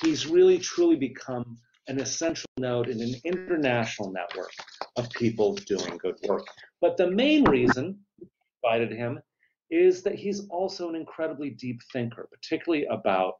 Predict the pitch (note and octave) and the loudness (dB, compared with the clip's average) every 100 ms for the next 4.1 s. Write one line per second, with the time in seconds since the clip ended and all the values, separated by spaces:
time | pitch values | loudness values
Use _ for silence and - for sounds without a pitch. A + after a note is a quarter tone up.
0 | - - C#3+ D3 D3+ D#3+ - _ _ _ | -10 -4 0 0 0 -4 -8 _ _ _
1 | - A2+ A#2 A#2+ G2+ A2 G2+ F#2+ F#2 E2 | -6 -4 0 0 0 0 -2 -2 -2 -6
2 | F2 D#2+ - E2 - G2 A2 D3 D3+ B2+ | -6 -8 -12 -18 -16 -10 2 4 6 4
3 | A#2+ A#2+ G#2+ G2+ F#2+ F#2+ A#2 A2+ G2 F#2 | 0 -4 -6 -4 -4 0 2 2 2 -2